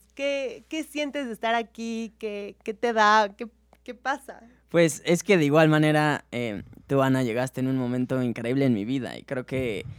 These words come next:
Speaker 2: o sea, nos conocimos, empezamos a conectar de una manera espontánea y como dis-, y como bien lo comentaste,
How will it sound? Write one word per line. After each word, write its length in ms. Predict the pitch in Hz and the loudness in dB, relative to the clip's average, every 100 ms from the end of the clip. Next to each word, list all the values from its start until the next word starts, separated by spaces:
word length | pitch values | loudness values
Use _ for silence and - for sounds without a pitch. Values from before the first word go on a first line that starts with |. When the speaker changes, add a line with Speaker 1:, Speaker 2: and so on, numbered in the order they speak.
| - - _ _ _ | -20 -20 _ _ _
Speaker 2:
o 100 | - | -10
sea, 280 | 131 117 | -6 -4
nos 320 | 117 80 120 127 | -6 -6 -6 -6
conocimos, 680 | 127 120 - 139 135 135 131 | -6 -6 -2 2 2 2 0
empezamos 320 | 113 139 143 | -4 -2 -2
a 80 | 123 | -4
conectar 600 | 117 110 110 127 123 123 | -8 -8 -6 -4 -4 -4
de 80 | 131 | -2
una 140 | 131 | -2
manera 360 | 120 110 123 123 | -2 -4 -6 -6
espontánea 800 | 113 - 123 117 131 131 127 123 | -8 -10 -12 -8 -6 -4 -4 -8
y 60 | 117 | -10
como 240 | 113 110 | -10 -8
dis-, 260 | 127 135 - | -8 -8 -10
y 100 | 113 | -10
como 260 | 120 120 120 | -4 -4 -4
bien 180 | 127 | -6
lo 80 | 135 | -6
comentaste, 680 | 120 92 110 147 - - - | -6 -8 -6 -8 -10 -16 -16